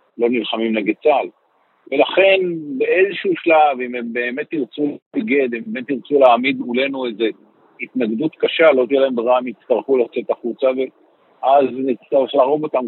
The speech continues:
אז נוכל להרוג אותם כשהם מחוץ למנהרות. לכן המנהרות האלה הם אתגר גדול מאוד, צריך להתקדם ביכולות לטפל בהן, אבל צריך לזכור שזה גם עושר השמור לבעליו לרעתו, כי מתחת לאדמה,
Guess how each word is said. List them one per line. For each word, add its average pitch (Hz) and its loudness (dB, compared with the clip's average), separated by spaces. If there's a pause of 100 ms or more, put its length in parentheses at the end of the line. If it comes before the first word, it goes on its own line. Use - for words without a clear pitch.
(140)
אז 120 -2
נוכל 165 0
להרוג 123 4
אותם 120 -2
כשהם 123 -10
מחוץ - -6 (100)
למנהרות. 113 -6 (680)
לכן 180 0
המנהרות 170 4
האלה 156 4 (140)
הם 123 -6
אתגר 110 2 (100)
גדול 123 -2
מאוד, 123 -4 (1080)
צריך 143 4 (360)
להתקדם 131 -2
ביכולות 127 2
לטפל - -6
בהן, 190 0 (600)
אבל 131 0
צריך 180 2
לזכור 175 0
שזה 139 -4
גם 135 2
עושר 160 -2
השמור 156 -4
לבעליו 147 4
לרעתו, 156 2
כי 131 -6
מתחת 123 -2
לאדמה, 127 0